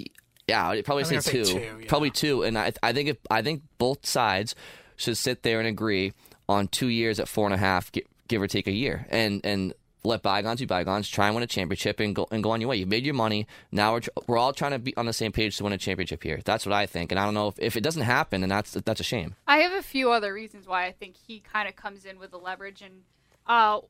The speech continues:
Speaker 3: one of them is just the fact that there's not many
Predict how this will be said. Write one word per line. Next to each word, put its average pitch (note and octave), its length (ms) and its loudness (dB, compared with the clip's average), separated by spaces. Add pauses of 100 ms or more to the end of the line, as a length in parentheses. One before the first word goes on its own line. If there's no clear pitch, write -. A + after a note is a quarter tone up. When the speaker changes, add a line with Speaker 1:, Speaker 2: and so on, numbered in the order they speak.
(240)
Speaker 3:
one A#3+ 320 2
of E4 140 2
them F4 160 0
is E4 180 -4
just C#4 220 -12
the B3+ 80 -4
fact A3+ 400 2
that A3+ 180 -2 (160)
there's G#3+ 260 -4
not A3 280 -2
many A#3+ 420 -12